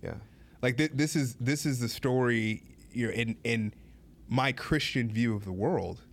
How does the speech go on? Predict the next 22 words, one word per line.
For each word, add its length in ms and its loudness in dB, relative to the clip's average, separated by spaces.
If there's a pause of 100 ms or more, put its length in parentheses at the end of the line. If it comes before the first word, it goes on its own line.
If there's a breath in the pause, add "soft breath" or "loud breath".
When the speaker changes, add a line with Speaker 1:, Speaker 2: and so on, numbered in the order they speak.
(720 loud breath)
Speaker 2:
And 500 2 (1160)
it 120 0
becomes 380 0
really 240 4
interesting 400 -2
because 300 0
it 80 0
becomes 420 -2
a, 640 0
a, 40 -2
an 80 0
interesting 360 -2
conversation 600 -2
that 80 -2
I 80 0
oftentimes 680 -2
have 240 -4
about 400 -4 (480 loud breath)
the 60 0
power 400 0
of 120 -6
prayer 340 -6